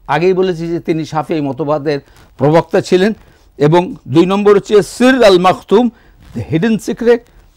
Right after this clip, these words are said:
এবং তিন নম্বর হচ্ছে কিতাব আল মাবাহিদ আল শারকিয়া।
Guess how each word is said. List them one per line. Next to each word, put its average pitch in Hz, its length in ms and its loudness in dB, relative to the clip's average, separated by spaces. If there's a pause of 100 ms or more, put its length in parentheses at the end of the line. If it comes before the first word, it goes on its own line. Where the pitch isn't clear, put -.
এবং 190 200 0
তিন 254 260 2
নম্বর 240 200 4
হচ্ছে 185 220 -2
কিতাব 208 420 2 (100)
আল 175 180 0
মাবাহিদ 165 640 4 (440)
আল 185 160 6
শারকিয়া। 196 680 0